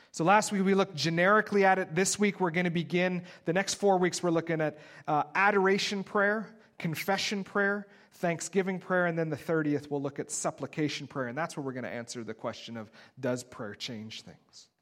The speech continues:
And these are not the only things to pray for. This is just, this is just a way of getting a simple little acronym, acts, A C T S. In your mind, so that as you pray, that you don't just pray about kinda one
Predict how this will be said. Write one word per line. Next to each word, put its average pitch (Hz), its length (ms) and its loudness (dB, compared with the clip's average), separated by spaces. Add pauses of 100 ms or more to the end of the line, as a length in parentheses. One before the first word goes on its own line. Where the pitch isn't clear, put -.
(1200)
And 165 120 0
these 233 220 4
are 254 40 4
not 247 200 4
the 196 100 -2
only 220 340 4
things 202 360 -2
to - 80 -8
pray 190 240 2
for. 170 240 2
This 175 180 0
is 190 100 -4
just, - 340 -2 (300)
this 180 220 -2
is 196 100 -2
just - 220 -2
a 196 60 2
way 175 220 4
of 156 100 -4
getting 180 180 0
a 151 60 0
simple 226 340 -2
little 196 260 2
acronym, 175 520 -2 (120)
acts, - 760 -6
A 165 160 0
C 165 320 -8
T 165 340 -12
S. - 520 -10 (800)
In 196 220 2
your 196 160 2
mind, 180 400 4
so 175 160 0
that 156 300 -2
as 185 440 2
you 202 120 2
pray, 180 420 2 (240)
that 180 140 -2
you 190 120 2
don't 175 220 2
just 185 220 -8
pray 196 180 2
about 180 280 2
kinda 175 200 0
one 165 460 2